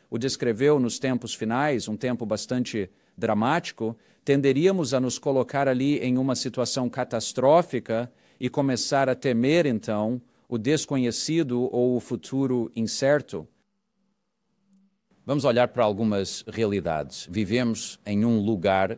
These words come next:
vivemos em, em, em um lugar onde temos bosques na propriedade. Eu vou para o bosque durante o dia. Já fui para o bosque à noite. Adivinha, as mesmas coisas estão lá.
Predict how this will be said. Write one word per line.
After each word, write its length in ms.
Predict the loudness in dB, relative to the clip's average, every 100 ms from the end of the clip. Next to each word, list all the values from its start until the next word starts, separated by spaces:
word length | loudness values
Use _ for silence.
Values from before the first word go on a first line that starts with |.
| -10
vivemos 440 | -4 0 2 0 0
em, 200 | -4 -4
em, 240 | -4 -4 -6 -6
em 220 | -2 0
um 140 | 0
lugar 380 | -2 2 2 2
onde 260 | -2 -6 -4
temos 500 | -4 -4 -6 -14 _ 0
bosques 600 | 2 2 -4 -14 -16 -14
na 140 | -8 -8
propriedade. 640 | -6 -6 -4 -2 -4 -4 -6
Eu 80 | -4
vou 180 | -2 -2
para 160 | 0
o 80 | 0
bosque 420 | 4 2 2 -6
durante 380 | -6 -4 -4 -6
o 60 | -10
dia. 320 | -8 -10 -12 _ _ -4
Já 160 | -4
fui 180 | -2 -4
para 160 | 0 0
o 60 |
bosque 460 | 2 2 0 -8 -8
à 80 | -4
noite. 520 | -2 -2 -6 -14 -16
Adivinha, 380 | -14 -6 -4 -4 -8
as 100 | -6
mesmas 340 | -4 -4 -8
coisas 400 | -4 -4 -2 -8
estão 300 | -10 -6 -4
lá. 160 | -2